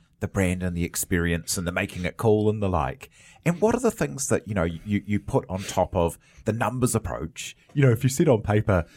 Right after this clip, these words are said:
the C F O from a really big listed company is coming to run a, um, struggling clothing brand, you might not see that that was gonna be a perfect match.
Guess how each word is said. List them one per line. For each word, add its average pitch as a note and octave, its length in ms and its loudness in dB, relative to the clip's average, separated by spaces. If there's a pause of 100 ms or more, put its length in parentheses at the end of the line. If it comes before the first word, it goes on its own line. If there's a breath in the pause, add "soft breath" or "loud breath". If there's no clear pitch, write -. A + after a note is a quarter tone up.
(180 loud breath)
the - 60 -4
C C3 260 4
F G#2+ 120 2
O G2+ 240 4
from F2+ 420 2
a F#2+ 140 0
really F#2 400 2
big F2+ 260 2
listed F2+ 500 0
company G2 440 -2
is D#2+ 200 -4
coming E2+ 320 -2
to E2+ 120 -6
run D#2+ 340 0 (400 loud breath)
a, F2 240 0
um, D#2+ 320 -2 (340)
struggling F#2 960 0
clothing D3 500 0
brand, C2+ 420 -2 (420 soft breath)
you F3+ 100 -4
might G#3+ 240 -2
not E3 240 -6
see B2 220 0
that G2+ 160 -4
that - 160 -6
was F2 120 -4
gonna F2 180 -4
be E2+ 140 0
a D#2+ 60 -2
perfect - 400 -6
match. - 480 -10